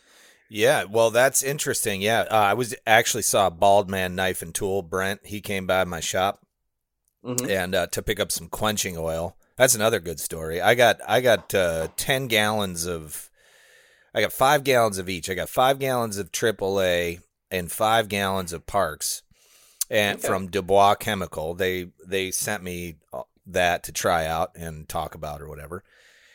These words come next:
Speaker 1: And then, um, when the triple A got to me, the FedEx guy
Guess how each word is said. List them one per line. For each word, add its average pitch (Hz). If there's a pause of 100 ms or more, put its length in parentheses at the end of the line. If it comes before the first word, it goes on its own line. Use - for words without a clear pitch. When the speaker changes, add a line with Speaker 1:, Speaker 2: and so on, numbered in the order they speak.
(140)
Speaker 1:
And 107
then, 104
um, 95 (1600)
when 120
the 107
triple 120
A 135
got 95
to 101
me, 98
the 90
FedEx 113
guy 90